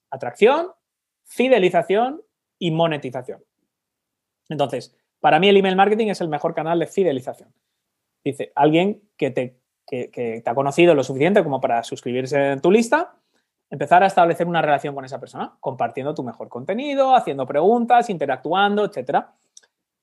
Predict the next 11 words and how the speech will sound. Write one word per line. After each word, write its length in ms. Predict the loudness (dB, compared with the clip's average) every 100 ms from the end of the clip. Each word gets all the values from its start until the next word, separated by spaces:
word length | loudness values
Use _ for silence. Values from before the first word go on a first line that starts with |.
| _ _ _
Pero 220 | 4 6
las 140 | 6 6
redes 220 | 4 2
sociales 420 | 2 2 2 0
hoy 100 | -2
en 100 | 2
día 340 | 4 4 2 -8
no 180 | -6 -4
las 140 | -4
podemos 360 | -4 -4 -4 -2
ignorar 560 | 0 4 4 2 -6